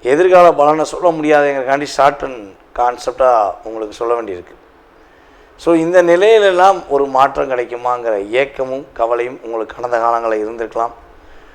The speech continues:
So, ரெண்டாவது வந்து பார்த்தீங்கன்னா, உங்களுக்கு ஒரே ஒரு கேள்வி இருக்கும், "குரு பகவான் ராசிக்கு ஆறாம் இடத்துக்கு போயிட்டாரே, சகட குருவாயிட்டாரே, இப்ப சகட குரு சங்கடங்களை கொடுத்துருவாரோ?" அப்படிங்கிற ஒரு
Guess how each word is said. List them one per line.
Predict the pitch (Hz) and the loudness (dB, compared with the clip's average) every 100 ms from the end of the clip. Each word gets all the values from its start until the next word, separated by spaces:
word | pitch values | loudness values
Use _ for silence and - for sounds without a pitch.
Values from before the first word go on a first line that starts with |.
| - - | -20 -20
So, | - 156 143 127 120 117 135 | -2 0 2 0 -2 -4 -4
ரெண்டாவது | 131 156 170 | 0 4 4
வந்து | 165 | 4
பார்த்தீங்கன்னா, | 151 151 165 165 156 143 131 - - | 2 2 2 0 0 -2 -6 -18 -10
உங்களுக்கு | 135 143 143 139 - | -6 2 2 2 0
ஒரே | 139 165 | 0 0
ஒரு | 170 | 0
கேள்வி | 139 151 156 | 2 2 2
இருக்கும், | 143 117 113 - _ _ _ _ _ _ _ _ - | -2 -6 -12 -14 _ _ _ _ _ _ _ _ -6
"குரு | 131 196 | -2 0
பகவான் | 185 180 170 | 4 6 6
ராசிக்கு | 147 151 165 - 143 | 6 4 4 -4 0
ஆறாம் | 131 151 160 151 | 0 2 0 -2
இடத்துக்கு | 139 147 123 | -6 -8 -8
போயிட்டாரே, | 123 120 117 110 - _ _ _ _ _ _ _ _ _ _ _ - - | -4 -2 -4 -8 -18 _ _ _ _ _ _ _ _ _ _ _ -14 -2
சகட | 135 170 180 147 | 2 4 4 2
குருவாயிட்டாரே, | 143 143 127 117 113 107 101 _ _ _ _ _ _ | 2 4 2 0 -2 -2 -8 _ _ _ _ _ _
இப்ப | 117 - | -10 -6
சகட | 117 151 165 143 | -2 2 2 2
குரு | 147 135 - | -2 -4 -4
சங்கடங்களை | 123 151 156 143 120 131 | -2 0 0 0 -2 -4
கொடுத்துருவாரோ?" | 135 135 131 120 113 135 104 - - | -8 -6 -2 0 2 0 -4 -10 -16
அப்படிங்கிற | 104 117 113 | -14 -12 -10
ஒரு | 107 95 | -8 -10